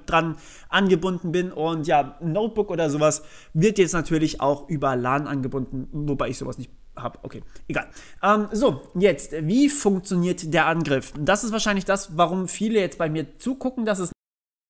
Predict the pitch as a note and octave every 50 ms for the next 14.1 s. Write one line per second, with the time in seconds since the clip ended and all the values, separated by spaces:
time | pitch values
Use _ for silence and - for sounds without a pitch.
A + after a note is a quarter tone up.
0 | _ _ _ _ _ _ _ _ _ _ - G#3 G3+ F#3+ - D#3 C#3+ - D3+ C#3
1 | D3 C#3+ C#3 C#3 D3 C#3 - C#3 - F3 F#3+ G3+ F#3+ - E3 C#3+ C#3 C#3 - -
2 | F3 G3+ F#3+ G3+ E3+ F3+ F#3 E3+ - - - - - - - - - E3 G3+ G#3+
3 | G#3+ G#3+ - - G3 G#3 G3 - G3+ F3 F#3 F3 D#3 - F#3 F3 F#3 - - -
4 | - E3+ F3+ F#3+ G3 - - - F#3 F3+ F3+ E3+ E3+ E3 - D#3+ D#3+ D#3+ D#3 D3+
5 | - D3+ - F#3 F3 E3 - E3 C#3+ C#3 C3+ - - - C#3 D3+ G3 A3 - -
6 | - - - - - - - - E3+ A3 B3+ B3+ G3+ A#3 A3 G#3+ G#3 G3+ - -
7 | F3 F#3 G#3+ C4 C4 B3 B3 A3 - A3+ G#3+ G#3+ G3+ G#3 - G#3 G3 F#3+ F#3+ -
8 | F#3 F#3 F3 F3 E3+ C3+ D#3+ - - C#3+ D3 C#3+ C#3+ D3+ - - D3 C#3 C3 D3+
9 | G3 - - F3 F3 E3 F3+ F3 D3 - - - F#3 F3+ - D3 C#3+ C#3 C3+ -
10 | - C#3 C3+ C3 - C3 B2+ - - - - - - G3+ A3+ - - - - -
11 | - _ - - - _ - - - - - - F#3+ G3 F#3+ D3+ D3+ C#3 G3+ B3+
12 | B3 - C#4+ B3+ - - E3 C#3 B2+ D#3 F3+ G#3+ B3 A#3+ - A#3+ A3+ G#3+ F#3+ F3
13 | G3+ B3 C#4 - F3+ F#3 E3+ F3+ E3 D#3+ D3 D3 C#3 C#3 C3 D#3+ A#3 C#4 - -
14 | B3+ B3+